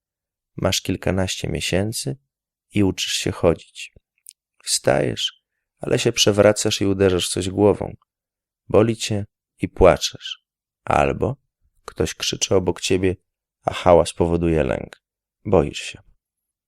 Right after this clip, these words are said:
W tych powyższych przykładach, ze względu na brak ego,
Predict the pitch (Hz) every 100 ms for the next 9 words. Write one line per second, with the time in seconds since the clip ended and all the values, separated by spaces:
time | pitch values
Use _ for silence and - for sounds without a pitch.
0 | _ _ _ _ _ _ - - 113 -
1 | 95 135 - - - - - 110 92 -
2 | - _ _ _ _ _ _ 98 98 104
3 | 117 120 107 95 98 104 - 80 80 -